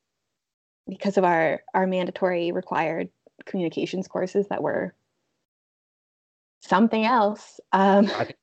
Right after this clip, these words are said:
Speaker 2: second year was so bad that we just weren't taking it anymore in third year. <laughs>
Speaker 1: Yeah, maybe that's what, like, you know, inspired us to lay some boundaries. <laughs> Like
Speaker 2: That was the year we made our bee t-shirts, too, for the Save the Bee campaign. <laughs>
Speaker 1: That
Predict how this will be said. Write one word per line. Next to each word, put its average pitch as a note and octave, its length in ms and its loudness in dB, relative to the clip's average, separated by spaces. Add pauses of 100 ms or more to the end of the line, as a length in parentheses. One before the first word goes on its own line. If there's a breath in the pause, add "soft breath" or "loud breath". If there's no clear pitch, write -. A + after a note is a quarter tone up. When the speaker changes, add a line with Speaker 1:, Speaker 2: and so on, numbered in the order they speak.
(440)
Speaker 2:
second C3+ 300 -4
year B2 100 4
was A2+ 140 4
so G#2+ 200 4
bad G2 380 2
that F2 100 -4
we F2 80 -4
just F2+ 240 -10
weren't F#2+ 160 -6
taking G2+ 260 -6
it F#2 80 -4
anymore E2 320 -4
in E2 80 -6
third F2+ 240 -6
year. - 500 -4
<laughs> - 60 -20 (320)
Speaker 1:
Yeah, F#3+ 300 2 (100)
maybe C4 300 0
that's G#3+ 300 0
what, A3+ 120 -2
like, G3 280 -2 (560)
you G3+ 160 -10
know, F3 400 -8
inspired F#3 500 -4
us F#3+ 160 -4
to F#3 100 -4
lay E3+ 220 -2
some F#3 240 -2
boundaries. E3+ 640 -2
<laughs> - 280 -6
Like - 360 -8 (600)
Speaker 2:
That C3+ 100 4
was C#3 120 2
the C3 60 -2
year B2+ 80 2
we A#2+ 80 4
made A#2+ 180 4
our A#2 80 4 (100)
bee A#2 140 -6
t-shirts, F#2 580 -4
too, A2+ 240 0
for F2+ 120 -8
the E2+ 80 -8
Save G2 260 -4
the F#2+ 60 -6
Bee G#2 240 -4
campaign. F2+ 800 -2
<laughs> - 580 -20
Speaker 1:
That F#4+ 100 -2